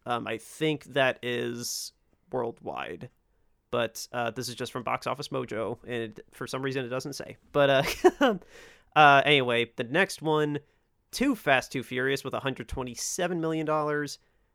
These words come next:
Then at number seven is the first film at a hundred forty-four and a half.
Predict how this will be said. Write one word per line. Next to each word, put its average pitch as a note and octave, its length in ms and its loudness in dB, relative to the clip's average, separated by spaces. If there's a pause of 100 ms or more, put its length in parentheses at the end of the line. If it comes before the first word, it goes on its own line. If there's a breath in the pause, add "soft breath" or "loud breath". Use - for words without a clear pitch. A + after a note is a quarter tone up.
(280)
Then F#3 300 8
at C#3 120 4
number C#3 240 2
seven B2+ 540 2
is B2 480 -4 (200)
the C#3 80 -2
first - 360 -4
film C#3+ 260 0
at C3 100 0
a A#2+ 40 0
hundred A#2 260 -6
forty-four C3+ 720 -2
and D3+ 80 0
a D3 60 -2
half. C3+ 480 -2